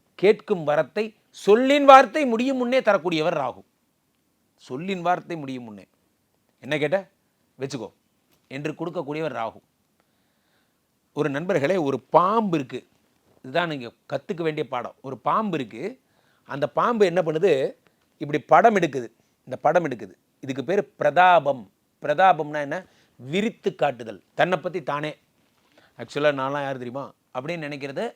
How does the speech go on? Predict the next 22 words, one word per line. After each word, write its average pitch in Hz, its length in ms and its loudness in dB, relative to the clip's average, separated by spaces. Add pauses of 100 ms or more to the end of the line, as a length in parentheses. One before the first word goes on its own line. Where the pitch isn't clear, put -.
இதுதான் 160 340 -2 (280)
பிரதாபம். 156 600 2 (1080)
அந்த, 160 340 -2
அது 156 280 -8
எதையுமே, 220 580 -2
"அண்ணன் 160 320 -4
வருகிறார், 147 440 -2
அண்ணன் 151 260 -6
வருகிறார்", 143 460 -2 (920)
இதெல்லாம் 180 460 -4
இந்த, 143 360 0
இந்த 147 200 -2 (140)
பில்டப்ஸ் - 540 2
எல்லாமே 165 400 -2
ராகு. 135 320 -2 (380)
பில்டப்ஸ்னா 214 560 -4 (220)
வெறும் 233 380 -6 (500)
after 160 360 0
all 233 160 4
பில்டப்னு 180 320 -2
நீங்க 156 220 -8
நினைக்கக்கூடாது. 123 440 -10